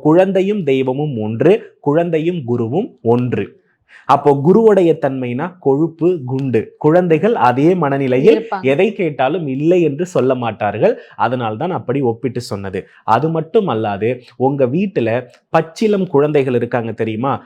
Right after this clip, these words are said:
Speaker 1: அவர்களுடைய பல் இருக்கு தெரியுமா, அது வந்து நீச்ச செவ்வாயை குறிக்கிறது, அதாவது வலுவில்லாத பல். இந்த பல்ல நம்ம தாயத்துல, தங்க தாயத்துல லாக் பண்ணி கழுத்துல போட்டுக்கிட்டோம்னா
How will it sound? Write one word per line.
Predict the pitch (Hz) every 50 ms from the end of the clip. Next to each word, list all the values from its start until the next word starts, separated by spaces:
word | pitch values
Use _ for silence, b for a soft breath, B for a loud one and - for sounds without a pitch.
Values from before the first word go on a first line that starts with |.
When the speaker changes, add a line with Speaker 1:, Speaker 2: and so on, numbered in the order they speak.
| B B
Speaker 1:
அவர்களுடைய | B 110 127 139 143 139 131 139 135 131 131 131 127 123 -
பல் | - 160 165 196 202
இருக்கு | 196 165 143 - 135 120
தெரியுமா, | - 120 117 117 113 127 139 127 107 -
அது | - 107 127 135 143
வந்து | 127 131 151 170 185
நீச்ச | 160 151 175 202 180 185 - 175 160 -
செவ்வாயை | 147 120 113 113 113 127 143 165 160
குறிக்கிறது, | 151 - 120 - - 104 98 90 - - _ _ -
அதாவது | - 127 143 151 170 180 151
வலுவில்லாத | 147 143 156 175 165 175 160 139 135 123 120 139 135 -
பல். | - 101 92 - b b b b
இந்த | b 139 160 160 165 147 127 120 - -
பல்ல | 143 151 185 196 160 139 160 165
நம்ம | 143 135 135 131 123 127 127
தாயத்துல, | 131 127 143 170 180 180 - - 127 110 110 123 135 127
தங்க | - 147 151 170 185 196 190 190
தாயத்துல | 180 156 139 135 123 127 127 120 110
லாக் | 117 120 135 127 - -
பண்ணி | 143 131 127 127 -
கழுத்துல | 123 143 147 - 151 131 120 -
போட்டுக்கிட்டோம்னா | 117 104 - - 104 - 110 98 107 113 123